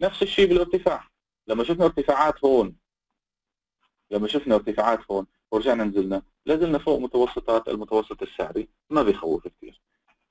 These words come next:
هون راح نشيل هذا شوي، وراح نحكي بس عن هذا الرسم. هون شوي بدها تركيز، لأنه الاستراتيجية اللي عم نحكي عنها هي في إلها شروط. الأربع شروط،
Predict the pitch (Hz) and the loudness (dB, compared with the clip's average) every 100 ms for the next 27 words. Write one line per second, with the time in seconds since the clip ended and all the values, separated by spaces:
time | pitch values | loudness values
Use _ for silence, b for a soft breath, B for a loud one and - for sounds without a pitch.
0 | _ 180 202 190 185 - - 127 - 127 | _ 2 4 4 0 -6 -4 -4 -2 -4
1 | 123 117 - - 175 160 127 104 101 - | -4 -6 -8 0 4 4 4 2 2 2
2 | 95 101 113 - _ 104 104 104 - _ | 2 2 -2 -14 _ 0 2 0 -8 _
3 | _ - 117 127 - - 104 98 156 160 | _ -14 -10 -8 -10 -6 -4 0 0 -2
4 | - - - 104 104 98 92 92 92 _ | -6 -14 -8 -6 -4 -4 -2 -4 -4 _
5 | _ _ 92 78 - _ _ _ _ _ | _ _ -6 -6 -12 _ _ _ _ _
6 | _ _ _ _ _ _ _ _ b b | _ _ _ _ _ _ _ _ b b
7 | - 160 170 - 156 143 117 113 - 104 | 0 2 2 2 2 4 2 0 -4 -6
8 | 87 98 95 104 101 95 98 104 110 131 | -8 -2 -2 0 -2 -2 -4 -4 -2 2
9 | 127 110 120 - 107 113 117 b b _ | 4 4 0 -6 -8 -6 -6 b b _
10 | 113 104 131 110 101 - 92 78 - _ | 0 2 0 0 -2 -2 -2 -2 -8 _
11 | _ _ _ _ _ _ 107 101 160 170 | _ _ _ _ _ _ -2 0 0 2
12 | 160 139 - 123 107 | 2 0 2 2 2